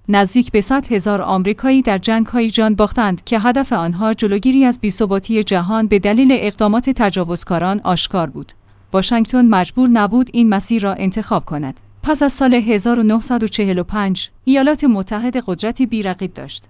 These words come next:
می‌توانست بهترین نقاط جهان را برای خود تصرف کند، اما به جز تصاحب برخی جزایر اقیانوس آرام برای اهداف نظامی که در برخی موارد موقتی بود،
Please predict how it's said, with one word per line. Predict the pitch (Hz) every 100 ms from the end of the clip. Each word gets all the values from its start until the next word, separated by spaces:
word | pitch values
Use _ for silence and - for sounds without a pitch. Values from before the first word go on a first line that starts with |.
| _
می‌توانست | - 247 254 226 214 233 247
بهترین | 226 214 233 262 240
نقاط | 208 247 240
جهان | 190 170 165 185
را | 190 214
برای | 214 214 214
خود | 202 202
تصرف | 196 202 196 165 156
کند، | - 147 139 - - _
اما | 208 247 262
به | 233
جز | 262 269
تصاحب | 247 220 202 190 214
برخی | 202 233 247 269
جزایر | - 226 233 220 196
اقیانوس | 180 175 170 190 247
آرام | - - 180 214
برای | 233 240 262
اهداف | 247 196 202 220
نظامی | 214 185 170 190 214 247
که | 233
در | 214 214
برخی | 240 247 277
موارد | 247 185 175 185 190
موقتی | 202 185 185 180 226
بود، | 170 156